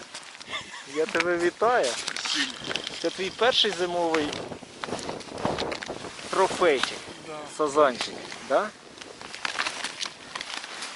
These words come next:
Speaker 1: Суперовий просто, диви. Сів, за губу ти його зачепив, за нижню. Все як має бути.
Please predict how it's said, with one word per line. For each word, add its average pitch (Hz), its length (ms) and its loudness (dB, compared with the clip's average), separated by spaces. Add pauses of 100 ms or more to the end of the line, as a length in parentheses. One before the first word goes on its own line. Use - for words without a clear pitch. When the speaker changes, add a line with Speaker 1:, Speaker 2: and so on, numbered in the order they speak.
(120)
Speaker 1:
Суперовий 165 680 2
просто, - 520 -8
диви. 117 200 -4 (1400)
Сів, 165 320 -4 (520)
за 139 160 -2
губу 151 340 -4
ти 117 140 -8
його 107 180 -6
зачепив, 127 540 -4 (180)
за 160 140 -2
нижню. 185 480 -4 (960)
Все 151 120 2
як 131 160 -2
має 120 260 -4
бути. 311 380 -4